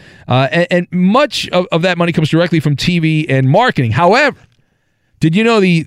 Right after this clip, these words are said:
the actual on a whole revenue of the bureaucracy that is the N C A A, they, the, the numbers are out there that they, they bring in about twelve billion dollars annually.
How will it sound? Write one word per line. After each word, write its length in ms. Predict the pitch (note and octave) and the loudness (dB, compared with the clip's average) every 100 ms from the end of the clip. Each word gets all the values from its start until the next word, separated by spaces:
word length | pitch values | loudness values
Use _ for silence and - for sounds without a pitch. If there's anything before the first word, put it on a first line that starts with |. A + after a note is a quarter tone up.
| C3+ | -2
the 160 | D#3+ | 0
actual 520 | G#3 C#4 - A#3 G3 F#3 | 0 -2 0 2 2 0
on 180 | F3+ G3+ | 0 0
a 80 | D3+ | 0
whole 380 | D3+ G#3 F#3+ | 0 2 2
revenue 600 | D3+ F#3 G3 D#3+ C#3 C#3 C3 | 2 0 2 2 2 2 0
of 300 | D3 E3 C#3 | 0 0 0
the 160 | D3 C#3 | -2 0
bureaucracy 800 | C#3+ C#3+ D3+ F#3+ G3+ D3+ - C3+ | 0 2 2 0 -2 -2 0 0
that 100 | B2+ | 0
is 160 | D#3+ | 0
the 140 | C#3+ D3 | 0 -2
N 140 | D3 | -2
C 200 | C#3 B2+ | -2 0
A 300 | B2+ C3+ B2 | 0 0 -2
A, 260 | G#2+ F#2 G2 - - _ _ _ - | -2 -4 -6 -12 -20 _ _ _ -2
they, 240 | C3 C#3+ - _ _ - | 0 0 -6 _ _ -14
the, 380 | D2+ - C3+ C3+ | -12 -6 -2 0
the 160 | D3 | 0
numbers 320 | E3 B3+ C4 | 0 0 0
are 100 | E3+ | 0
out 220 | F#3 A3+ - | 2 0 0
there 140 | D#3 | 0
that 120 | D3 | 0
they, 380 | F#3 G#3 G3+ G3 | 0 0 0 -2
they 160 | F#3 F#3+ | -2 -2
bring 420 | E3 D3 B3 B3 | -2 0 0 0
in 140 | B3+ | -2
about 260 | F3 D#3+ - | 0 -2 -4
twelve 720 | - G3+ B3 C4+ C#4 F#3 A2 | -2 2 4 4 2 -4 -4
billion 580 | D3 A#3+ C4 B3+ A#3 G#3+ | 0 2 2 0 0 0
dollars 480 | F#3+ G3+ G3+ E3+ D3 | 0 0 0 2 2
annually. 480 | E3 F3+ C#3 D2 | 0 0 -2 -4